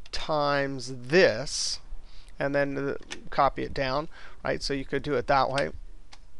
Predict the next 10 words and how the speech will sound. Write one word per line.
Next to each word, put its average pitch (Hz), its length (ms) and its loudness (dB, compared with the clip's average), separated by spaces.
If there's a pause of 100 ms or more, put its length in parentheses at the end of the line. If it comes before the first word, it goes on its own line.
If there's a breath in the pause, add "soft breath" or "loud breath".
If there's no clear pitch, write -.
(380)
Still, 202 460 10 (360 loud breath)
uh, 180 120 8
when 185 140 6
you 180 80 0
get 185 140 8
a 165 40 4
series 254 400 4
of 185 80 6
discounts, 170 580 4
um, 151 260 8